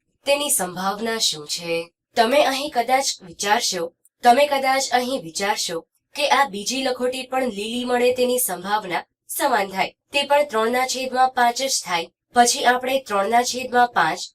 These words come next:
ગુણ્યા ત્રણના છેદમાં પાંચ કરી શકીએ, જેથી આપણને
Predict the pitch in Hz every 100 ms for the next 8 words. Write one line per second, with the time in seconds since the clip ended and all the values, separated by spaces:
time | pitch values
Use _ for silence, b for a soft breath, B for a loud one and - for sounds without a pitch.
0 | _ _ - 220 214 165 - _ _ -
1 | 233 240 247 254 254 247 240 247 - 156
2 | 165 - - _ - 254 254 - 190 180
3 | 180 - _ _ _ - 285 285 - -
4 | - 247 247